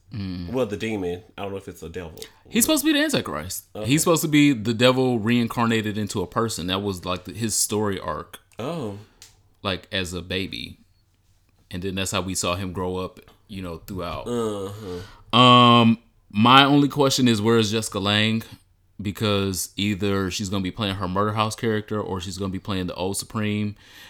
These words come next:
Speaker 1: We know she's gonna be playing something on this, and I am ready.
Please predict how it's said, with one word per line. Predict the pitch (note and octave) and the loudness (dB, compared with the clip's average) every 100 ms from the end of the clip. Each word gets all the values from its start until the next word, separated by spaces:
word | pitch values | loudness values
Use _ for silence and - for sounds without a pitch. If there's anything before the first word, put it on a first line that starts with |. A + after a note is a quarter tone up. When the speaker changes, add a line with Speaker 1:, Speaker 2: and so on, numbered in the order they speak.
| - | -8
Speaker 1:
We | G2 | -4
know | G2 G2+ | -2 -2
she's | G2+ F#2+ | -2 -4
gonna | G#2 | -4
be | G2+ | -4
playing | - G#2 G2+ F#2+ F2+ | -4 -2 -2 -4 -6
something | - - G2 G#2+ G#2+ | -6 -4 -2 -2 -2
on | G#2+ | 0
this, | G#2+ G#2+ G#2 - | 0 0 -2 -6
and | F#2+ F2 F2 | -6 -6 -6
I | - F#2 F#2 F#2 F2+ F2+ G2 - _ - | -4 -2 0 -2 -4 -6 -8 -14 _ -8
am | F2+ F2+ | -6 -4
ready. | F2+ F#2 F2 | -6 -6 -8